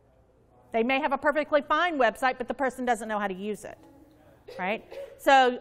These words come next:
I want, I want to position myself as a digital consultant. That's, that's my business model. So I go in and I'm just like, "Tell me your story."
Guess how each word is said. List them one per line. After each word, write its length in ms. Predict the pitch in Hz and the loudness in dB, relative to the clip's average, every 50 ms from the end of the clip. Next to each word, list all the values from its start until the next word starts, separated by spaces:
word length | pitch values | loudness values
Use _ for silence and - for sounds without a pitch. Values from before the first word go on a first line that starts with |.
| - | -2
I 220 | - 240 262 302 320 | 2 2 4 4 2
want, 260 | 302 302 294 285 - | 0 -2 -4 -2 0
I 180 | 262 277 311 320 | 0 2 2 2
want 180 | 320 302 277 | 0 -2 -4
to 120 | 269 - 262 | -4 -4 -6
position 460 | 233 214 262 254 - - 262 233 226 | -4 -2 -2 -2 -2 -4 -8 -6 -2
myself 680 | 226 233 247 269 262 - - 233 190 170 175 240 302 - - - - | -2 0 0 -2 -4 -2 0 2 4 4 4 2 0 -4 -10 -12 -6
as 140 | - 220 202 | -4 -2 -2
a 80 | 220 202 | -2 -2
digital 340 | 196 214 208 202 208 214 202 | -2 -2 -2 -2 -4 -6 -6
consultant. 680 | - 226 202 - - 190 170 175 - 269 302 320 - - _ _ _ _ _ _ | -6 -10 -10 -2 0 2 2 2 0 -4 -6 -6 -8 -12 _ _ _ _ _ _
That's, 260 | - 233 247 226 - - 214 208 | 2 2 2 2 -4 -12 -6 -2
that's 260 | 262 269 277 269 - | 0 0 0 -2 -6
my 280 | 254 254 262 262 262 254 | -8 -4 -4 -2 -4 -4
business 440 | 220 220 180 - - 190 175 - - | -4 -6 -8 -8 -12 -14 -14 -12 -8
model. 340 | 165 147 135 - 110 - - _ _ - - - | -6 -6 -6 -6 -8 -14 -16 _ _ -20 -16 -6
So 200 | - 269 247 247 | 0 2 2 4
I 240 | 220 233 254 294 | 6 6 4 4
go 260 | 285 285 294 269 254 247 | 2 0 -2 -2 -2 -2
in 280 | 247 247 247 247 247 | -2 -2 -4 -4 -4
and 180 | - 233 233 233 | -4 -4 -2 -2
I'm 140 | 240 240 226 | -2 -4 -4
just 180 | 247 240 - | -8 -8 -2
like, 160 | 254 233 220 - - - - _ _ - | -2 -2 -2 -4 -12 -20 -20 _ _ -8
"Tell 220 | - 302 262 262 | 0 4 4 4
me 140 | 262 269 262 | 4 0 -4
your 140 | 233 240 220 | -4 -6 -6
story." 600 | - - - - 202 170 156 165 214 294 349 | -6 -8 -6 -4 -2 0 0 0 0 -2 -4